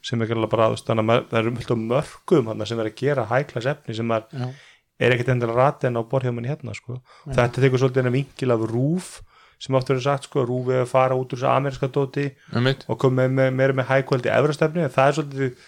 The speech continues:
Speaker 1: Netflix og Viaplay og Disney Plus munu það taka það yfir. Þannig að
Speaker 2: Nei, ég
Speaker 1: þeir
Speaker 2: meina, Viaplay er heimili Scandinavian Noir bara í heiminum, held ég.
Speaker 1: Algjörlega,
Speaker 3: Já.
Speaker 1: og, og hérna gera bara mikið, mikið af flottu efni.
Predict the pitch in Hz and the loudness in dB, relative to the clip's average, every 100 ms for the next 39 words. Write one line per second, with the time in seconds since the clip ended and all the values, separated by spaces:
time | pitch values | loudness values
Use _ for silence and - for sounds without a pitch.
0 | - _ 113 127 135 151 147 147 - 139 | -20 _ -2 0 0 2 2 2 -2 2
1 | 127 131 143 143 143 151 143 123 139 143 | 2 2 0 0 0 2 0 0 -2 -2
2 | 127 143 147 143 131 139 135 123 131 156 | -4 -4 -4 -4 -4 -4 -4 0 4 4
3 | 165 175 _ _ _ _ 117 107 _ _ | 2 0 _ _ _ _ -20 -20 _ _
4 | 117 123 117 120 120 117 - 170 131 143 | -2 4 6 6 4 2 -2 -4 4 4
5 | 127 123 110 135 131 117 110 131 120 120 | 6 4 6 4 2 0 2 0 2 2
6 | 120 117 117 117 120 117 - 139 143 143 | 2 4 2 2 0 -2 -6 -6 -6 -6
7 | 143 147 - - 127 151 151 165 165 110 | -10 -14 -18 -2 2 4 4 2 2 -8
8 | - 135 123 117 107 135 101 135 131 131 | -2 0 2 2 2 2 0 -4 -2 -2
9 | 131 123 120 117 117 117 113 - - _ | -2 -2 -4 -6 -10 -10 -12 -18 -20 _
10 | _ - 131 120 123 120 123 - 117 117 | _ 0 2 2 0 -2 -4 -4 -4 -4
11 | 127 120 - 113 - 123 127 120 113 | -8 -8 -6 -6 -6 -6 -6 -6 -8